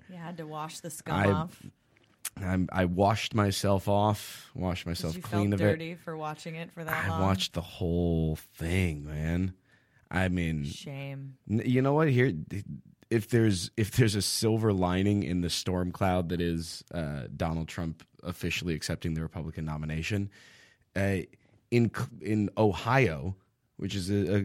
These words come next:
Speaker 2: classically red state, with a V P nomination who is a religious right conservative, Donald Trump stood behind the L G B T community,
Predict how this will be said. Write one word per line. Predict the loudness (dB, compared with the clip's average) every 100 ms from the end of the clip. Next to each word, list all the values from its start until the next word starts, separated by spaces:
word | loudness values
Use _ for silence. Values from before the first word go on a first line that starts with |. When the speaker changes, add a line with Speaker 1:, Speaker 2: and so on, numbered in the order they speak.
| -2
Speaker 2:
classically | -2 2 2 2 -2 0
red | 2 2 0
state, | -2 0 2 2 -2 -6 _ _ _ -2
with | 2 2 0 -4
a | -2
V | 0 2 2
P | 2 2
nomination | 4 4 4 4 2 0 -2
who | 0 0
is | 0 0
a | -2
religious | -2 -2 0 2 0 0
right | 0 0 0
conservative, | -2 0 2 2 2 -2 -4 -6 -8 -14 _ _ _ _ _ _ -6
Donald | 0 2 2 2
Trump | 2 2 2
stood | -2 -2 0
behind | 0 2 2 4 4
the | 2
L | 2 2
G | 2 2
B | 2
T | 2 0 0
community, | -2 2 4 6 4 0 -2